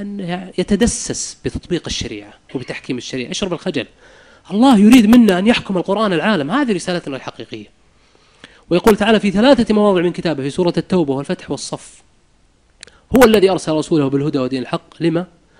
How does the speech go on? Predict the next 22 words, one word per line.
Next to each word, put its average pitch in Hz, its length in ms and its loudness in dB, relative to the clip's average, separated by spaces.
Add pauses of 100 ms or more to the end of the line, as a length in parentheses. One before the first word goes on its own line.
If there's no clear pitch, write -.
(180)
ليظهره 135 640 -2
على 131 120 -8
الدين 135 300 -8
كله". 143 300 -12 (520)
نحن 220 220 -2
ما 247 180 -4
جئنا 139 440 -10 (340)
لطاولات 135 460 -4
حوار 127 360 -2
أديان 120 320 -6
على 110 160 -10
العالم، 107 320 -8 (260)
لا، 180 200 -4 (360)
نريد 214 440 -2 (120)
أن 151 140 -8
نفرض 170 440 -8
الدين 165 420 -8
على 135 180 -10
هذا، 131 280 -10 (260)
على 127 120 -10
هذا 120 160 -10
العالم، 107 240 -20